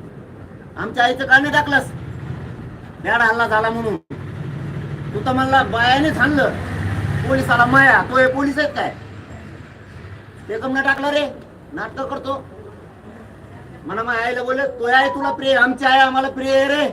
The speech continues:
फडणवीस. चाल, येतोय मुंबईला. शिकवा नाही का नाटकं? एक शब्द बोललो तर तू स्वतःच्या अकाउंटवर टाकतो.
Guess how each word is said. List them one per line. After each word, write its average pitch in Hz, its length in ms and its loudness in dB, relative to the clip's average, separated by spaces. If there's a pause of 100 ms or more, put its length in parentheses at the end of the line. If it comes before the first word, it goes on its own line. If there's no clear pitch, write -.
(140)
फडणवीस. 247 420 -6 (880)
चाल, 294 220 4 (240)
येतोय 262 300 0
मुंबईला. 269 500 2 (1500)
शिकवा 269 300 -2
नाही 285 180 2
का 311 100 0
नाटकं? 277 440 0 (640)
एक 262 240 -4
शब्द 262 220 -6
बोललो 262 340 -2
तर - 140 -10
तू 226 120 -12
स्वतःच्या 240 400 -6
अकाउंटवर 262 320 -6
टाकतो. 277 300 -6